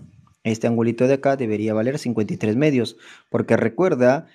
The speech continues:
que este cincuenta y tres medios ya forma parte de un triángulo rectángulo en la cual forma un triángulo notable.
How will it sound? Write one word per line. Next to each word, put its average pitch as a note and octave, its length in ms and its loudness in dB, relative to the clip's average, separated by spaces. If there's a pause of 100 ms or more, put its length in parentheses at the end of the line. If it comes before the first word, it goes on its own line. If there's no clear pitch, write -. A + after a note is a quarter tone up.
(160)
que A2+ 140 -2
este A2+ 180 -4
cincuenta C3+ 380 -4
y B2+ 40 -4
tres D3 240 -2
medios C3 680 0
ya A2+ 300 2
forma A#2+ 460 0
parte B2+ 260 2
de - 20 -2
un A#2+ 80 -4
triángulo A2+ 380 0
rectángulo C#3+ 580 0
en A#2+ 80 0
la G#2 80 2
cual A#2 240 2
forma A#2+ 240 -2
un A2+ 100 -2
triángulo G#2+ 380 0
notable. C#3 520 0